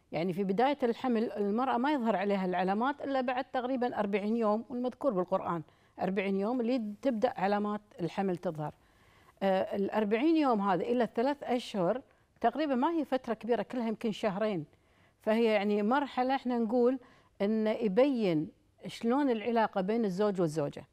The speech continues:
في ناس ما تظهر عليهم علامات الوحام، فيصير الأمر طبيعي بالنسبة للرجل.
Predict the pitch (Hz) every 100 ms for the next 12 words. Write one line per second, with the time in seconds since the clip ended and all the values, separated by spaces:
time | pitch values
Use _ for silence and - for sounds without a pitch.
0 | _ _ _ - _ - 294 320 285 294
1 | 277 349 359 277 254 202 220 208 185 185
2 | 180 185 180 190 165 165 180 170 190 _
3 | _ _ _ _ 233 - 233 285 254 -
4 | 233 208 196 185 190 160 160 170 - 170
5 | 160 156 143 160